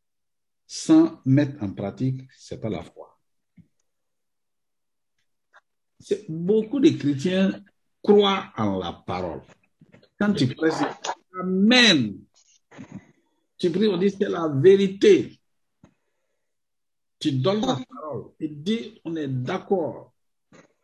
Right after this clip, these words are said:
Mais maintenant, pour mettre en pratique, là, <laughs> ah, c'est comme on lit dans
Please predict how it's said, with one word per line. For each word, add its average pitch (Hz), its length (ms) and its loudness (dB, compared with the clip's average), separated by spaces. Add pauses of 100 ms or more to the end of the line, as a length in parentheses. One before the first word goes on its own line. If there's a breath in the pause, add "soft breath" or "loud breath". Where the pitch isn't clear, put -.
(3000)
Mais 123 220 2
maintenant, 151 360 2
pour 190 140 0
mettre 170 200 -4
en 110 100 -4
pratique, 113 340 -6
là, 82 240 -10 (1800)
<laughs> 101 240 0 (640 loud breath)
ah, 98 680 -2 (360)
c'est 110 180 -4
comme 151 240 2
on 107 40 -2
lit 135 360 2
dans 101 400 -4